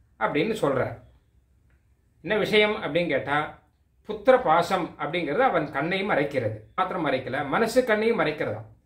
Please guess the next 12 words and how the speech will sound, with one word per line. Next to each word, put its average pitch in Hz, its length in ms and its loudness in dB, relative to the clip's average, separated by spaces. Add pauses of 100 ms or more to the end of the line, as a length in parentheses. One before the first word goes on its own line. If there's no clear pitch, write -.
(120)
ஏன்னு 190 180 -6
கேட்டா, 160 240 0
ஒரு 160 200 2
பக்கம் 214 300 0
பார்த்தா 220 260 4
புத்திர 165 280 -4
பாசம், 143 360 -2 (560)
மற்றொரு 220 260 0
பக்கம் 208 260 0
பார்த்தா 180 280 4
தர்ம 175 340 2
மார்க்கம். 135 480 -2